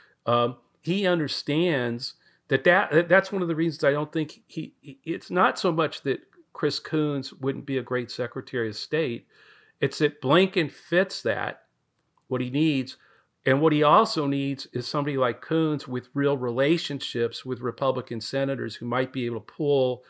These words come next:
one or two of them over on key things. Um, and so I think he's,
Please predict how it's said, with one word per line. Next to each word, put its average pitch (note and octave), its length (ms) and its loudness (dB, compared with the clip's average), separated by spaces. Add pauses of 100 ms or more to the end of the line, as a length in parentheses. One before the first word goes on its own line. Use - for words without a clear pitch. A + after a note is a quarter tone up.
(300)
one C3 280 0
or C3 80 2
two C3+ 280 0
of C3 80 2
them A#2+ 220 -4
over C3+ 440 4
on A2 160 0
key A2+ 260 -6
things. G#2+ 460 -10 (400)
Um, B2+ 520 4
and C#3+ 160 2
so D3 300 8
I C#3 80 8
think D3+ 280 0
he's, E3+ 480 -4